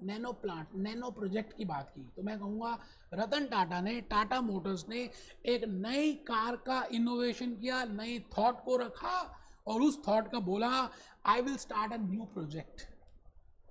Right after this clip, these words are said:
Amazon नया project start किया, Airtel आजकल fiber की लाइनें डाल रहा है, Reliance Jio, मुकेश अंबानी, they have, they have entered into a telecommunication, it means they have set up a new business,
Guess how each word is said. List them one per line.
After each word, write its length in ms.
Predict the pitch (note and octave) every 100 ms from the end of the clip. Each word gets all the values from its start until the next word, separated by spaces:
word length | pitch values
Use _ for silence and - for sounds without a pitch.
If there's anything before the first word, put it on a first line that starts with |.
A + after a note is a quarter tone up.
| A#3+ C4
Amazon 480 | C#4+ C4 C4 A#3+ C#3+ - - - -
नया 260 | A#3+ D#4
project 380 | D#4 C#4+ C#4 C#4
start 320 | - A#3 A3
किया, 160 | G#3 G3 - - - - - - - - - - - - _ _ -
Airtel 560 | C#4 C#4+ C#4+ B3+ D#3+ - - -
आजकल 320 | A3+ - C4+
fiber 400 | - A3+ A#3+ C4
की 80 | C4+
लाइनें 300 | B3+ B3+ B3+
डाल 180 | A#3+ A#3
रहा 100 | A#3
है, 140 | - - - - F#3
Reliance 600 | A3 B3+ D#4+ E4 A3 B3
Jio, 280 | F#4 E4+ G3+ - A3+
मुकेश 460 | B3+ - E4 D#4+
अंबानी, 480 | D4 C#4+ D#4 D#4+ C4 - - -
they 140 | G#3 D3+
have, 340 | B3+ E4 D#4 - - -
they 140 | G#3 D#3
have 260 | A#3 D#4 C#4
entered 360 | C4 A3+ C4+
into 300 | C4 A#3+ C#4+ B3+ E3 - -
a 60 | A#3 -
telecommunication, 840 | B3+ C4+ A#3+ A#3 B3 A3 A3 B3 A3
it 140 | G3+
means 160 | C4 A3+
they 140 | A3 G3+
have 160 | A#3
set 160 | A3+ F#3+
up 100 | A3
a 60 | A#3+
new 180 | B3+
business, 400 | A#3+ B3 C4+ D#4+